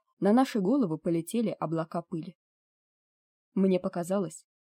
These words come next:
или призраки внизу под нами вдруг притихли. Да, притихли. Прекратили шептать и уставились своими пустыми глазами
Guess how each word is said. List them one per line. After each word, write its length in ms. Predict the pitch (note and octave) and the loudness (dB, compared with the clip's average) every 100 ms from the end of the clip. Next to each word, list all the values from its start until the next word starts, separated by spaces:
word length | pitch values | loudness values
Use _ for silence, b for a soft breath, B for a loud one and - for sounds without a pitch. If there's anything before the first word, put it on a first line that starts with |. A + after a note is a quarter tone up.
| _ - | _ 0
или 220 | G#3+ G3 | 4 4
призраки 540 | F#3+ A3 A3+ E3+ F3+ | 4 2 2 0 -2
внизу 340 | E3 F3+ E3+ D3 | 0 0 0 0
под 240 | F3+ E3+ | -2 0
нами 300 | E3+ D#3+ E3 F3 | -2 -2 -6 -6
вдруг 320 | E3+ G3 - | 0 0 0
притихли. 600 | A3 G#3 F#3 - - F#3 _ _ _ _ _ | -2 0 -2 -6 -10 -12 _ _ _ _ _
Да, 300 | G3 G#3 G3 - _ _ | 0 2 2 -4 _ _
притихли. 560 | G#3+ A3+ - E3+ - F3 _ _ _ _ _ - | 0 0 -2 -8 -8 -12 _ _ _ _ _ -2
Прекратили 560 | E3+ E3 F#3 - E3+ | -2 0 -2 0 -2
шептать 520 | E3+ F3 - F#3 - _ _ _ _ - | -4 -8 -6 -6 -6 _ _ _ _ 2
и 80 | |
уставились 640 | G3 - - A3+ F#3 D#3+ - | 2 2 2 2 2 -2 -4
своими 380 | F3 E3+ E3+ | 0 2 2
пустыми 440 | E3+ F3 - F3+ E3 | -2 -8 -2 -2 0
глазами 540 | E3+ E3 E3+ G#3 F3+ | 0 0 2 0 -2